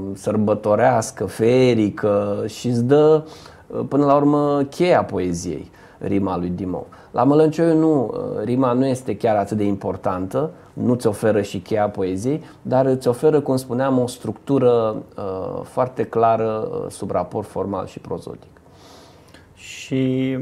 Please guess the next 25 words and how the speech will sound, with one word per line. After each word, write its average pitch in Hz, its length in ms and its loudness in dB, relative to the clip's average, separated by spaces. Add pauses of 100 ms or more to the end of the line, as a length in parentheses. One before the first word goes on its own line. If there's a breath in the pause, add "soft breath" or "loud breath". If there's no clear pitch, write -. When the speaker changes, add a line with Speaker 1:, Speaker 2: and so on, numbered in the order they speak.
(280)
Speaker 2:
ca 135 160 -2
să 131 140 -6
împletim, 147 560 -2
uh, 131 560 -4 (680)
și 143 220 -10 (180)
latura 123 400 -2
biografică, 117 1120 -4 (360)
data 120 240 -4
trecută 120 540 -8
am 113 100 -6
mai, 113 360 -8
uh, 113 80 -6 (200)
sărit 123 360 -6
pentru 113 280 -10
că 113 140 -8
și 110 160 -8
timpul 110 520 -6 (360)
ne 110 100 -8
presa, 120 640 -4 (560 loud breath)
vreau 156 240 -2
să 165 160 -6
te 160 120 -6
întreb 151 260 -6
despre 135 420 -6 (800)
prieteniile, 131 960 -2